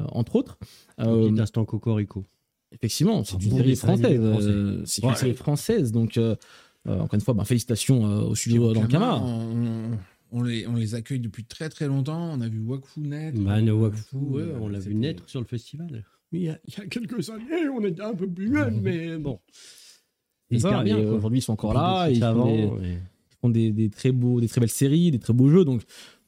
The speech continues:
Speaker 1: profitez-en, parce que cette saison quatre, elle a été attendue, euh, sous, enfin, elle a été, euh, financée déjà sous Kickstarter, donc les fans ont, ont mis, euh, la main à la poche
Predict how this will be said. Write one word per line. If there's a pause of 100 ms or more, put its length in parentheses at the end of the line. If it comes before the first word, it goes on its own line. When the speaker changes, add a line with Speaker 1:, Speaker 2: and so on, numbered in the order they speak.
(280)
Speaker 1:
profitez-en,
parce
que
cette
saison
quatre,
elle
a
été
attendue,
euh,
sous, (200)
enfin,
elle
a
été,
euh,
financée
déjà
sous
Kickstarter,
donc
les
fans
ont,
ont
mis,
euh,
la
main
à
la
poche